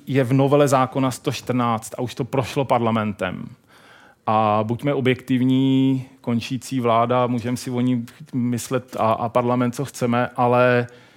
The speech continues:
já jim tohle nikdy nezapomenu, že to prošlo. Neříkám, že to otvírá jako jednoduchou cestu k užívání ohně,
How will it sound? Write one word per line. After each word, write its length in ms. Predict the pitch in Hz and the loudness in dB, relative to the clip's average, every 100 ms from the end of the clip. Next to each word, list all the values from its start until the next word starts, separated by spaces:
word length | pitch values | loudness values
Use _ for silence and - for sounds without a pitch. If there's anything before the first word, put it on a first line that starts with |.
| _ | _
já 160 | - 117 | -2 0
jim 100 | 117 | 2
tohle 240 | 120 120 | 0 2
nikdy 220 | 131 131 139 | 2 2 2
nezapomenu, 600 | 131 131 147 139 104 87 | 2 2 0 0 -2 -6
že 120 | 101 | -6
to 140 | 123 | -6
prošlo. 600 | 113 123 101 - 98 92 - | -2 -2 -2 -6 -6 -8 -8
Neříkám, 680 | 113 113 117 120 123 131 | -4 -2 -2 -2 0 0
že 140 | 123 127 | 0 -4
to 420 | - 135 131 127 | -2 -2 0 -2
otvírá 680 | 120 - 123 135 127 127 123 | -4 -6 -4 0 2 2 2
jako 240 | 120 135 | 0 0
jednoduchou 580 | 123 131 143 143 139 139 | 2 4 2 0 -4 -6
cestu 380 | - 117 - 127 | -4 -8 -6 -10
k 60 | |
užívání 560 | 131 117 123 117 123 131 | -8 -8 -2 0 0 -2
ohně, 560 | 131 107 117 110 123 | -4 -4 -2 0 -2